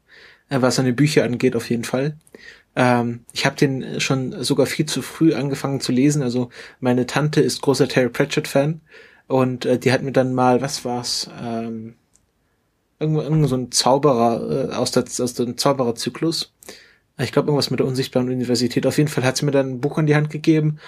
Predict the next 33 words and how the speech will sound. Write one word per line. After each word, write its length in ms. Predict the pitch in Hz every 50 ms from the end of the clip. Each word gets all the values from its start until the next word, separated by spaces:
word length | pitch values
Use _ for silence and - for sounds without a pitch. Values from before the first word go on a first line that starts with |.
| - - - _ _
und 160 | - 131 131
ich 120 | 123 - 127
hab 100 | 123 -
das 100 | 123 110
so 100 | - 127
nicht 140 | 127 120
verstanden. 440 | - - 117 - - 127 123 127 123
Da 140 | 123 123 120
wurde 140 | 123 127 127
erstmal 240 | 127 123 - 127 123
erklärt, 320 | 120 - 123 123 123 123
ja, 500 | - 135 135 147 151 156 151 151 156 151 - - - - - _ _
und, 260 | - 139 131 127 -
äh, 100 | 135 131
die 160 | 120 120 - 117
Scheibenwelt 760 | - - 143 147 156 156 147 143 147 143 143 143 143 - 139
und 180 | 131 127 -
die 320 | - 127 131 131 135 139 139
steht 240 | 135 - - 151 147
auf 100 | 135 -
vier 220 | - - 160 151
Elefanten 720 | 151 151 143 - - 147 135 135 139 - 147 139 135 135 135
und 220 | 143 156 139 127 135
diese 180 | 143 127 131
vier 180 | - - 151 147
Elefanten 400 | 131 131 - - 135 - - 131
reiten 320 | - 120 131 135 - -
auf 100 | 139 -
einer 180 | - 127 127 123
Schildkröte 680 | - - 156 151 - - - - 139 135 127 - 147
durch 200 | 123 139 135 -
das 140 | - 139 123
Universum. 720 | - 139 135 131 123 127 123 127 135 113 127 127 127 127